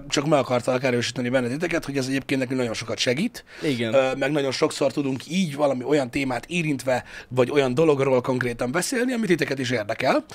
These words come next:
Speaker 1: ami szerintem fontos. Úgyhogy, ö, úgyhogy köszi szépen.
Speaker 2: Köszi.
Speaker 1: Ö, Rebur, a Rebur azt kérdezi, hogy a Pessáriummal mi a helyzet. Ö, nyilvánvalóan azt nem tudják elvenni az emberektől, ö,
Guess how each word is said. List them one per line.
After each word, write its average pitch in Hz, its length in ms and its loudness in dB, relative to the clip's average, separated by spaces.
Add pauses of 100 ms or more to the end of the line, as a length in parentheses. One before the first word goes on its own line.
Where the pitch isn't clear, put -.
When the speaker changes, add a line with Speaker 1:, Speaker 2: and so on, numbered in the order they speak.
(160)
Speaker 1:
ami 285 160 4
szerintem 185 400 2
fontos. 131 500 -4 (420)
Úgyhogy, 135 460 2
ö, 123 120 4 (960)
úgyhogy 117 160 -8
köszi 92 180 -8
szépen. 95 300 -12 (400)
Speaker 2:
Köszi. 135 360 -4 (300)
Speaker 1:
Ö, 233 180 4 (120)
Rebur, 254 480 2 (100)
a 170 240 6
Rebur 220 260 4
azt 202 180 2
kérdezi, 151 300 0
hogy 190 80 0
a 139 40 0
Pessáriummal 139 600 2
mi 156 120 2
a 123 40 4
helyzet. 120 460 0 (360)
Ö, 185 100 4
nyilvánvalóan 170 540 6
azt 165 180 0
nem 190 180 4
tudják 151 280 4
elvenni 127 360 4
az 117 160 0
emberektől, 139 720 2
ö, 120 60 0